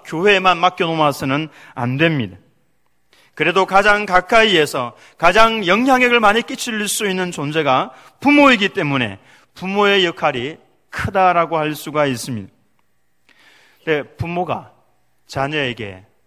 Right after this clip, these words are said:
말로써 훈계하는 것은 한계가 있습니다. 함께 살고 있는 사람들에게는 말이 통하지 않습니다. 말이 아니라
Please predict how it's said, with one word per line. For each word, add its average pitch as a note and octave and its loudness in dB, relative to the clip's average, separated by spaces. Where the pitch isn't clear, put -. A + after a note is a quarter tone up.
말로써 F3 -2
훈계하는 D3 -8
것은 D#3 -8
한계가 C#3+ -4
있습니다. B2+ -6
함께 G3+ 0
살고 G3+ 2
있는 G3+ -2
사람들에게는 D3 -4
말이 A#2+ -4
통하지 F#3 -6
않습니다. B2+ -8
말이 C3 2
아니라 F3 0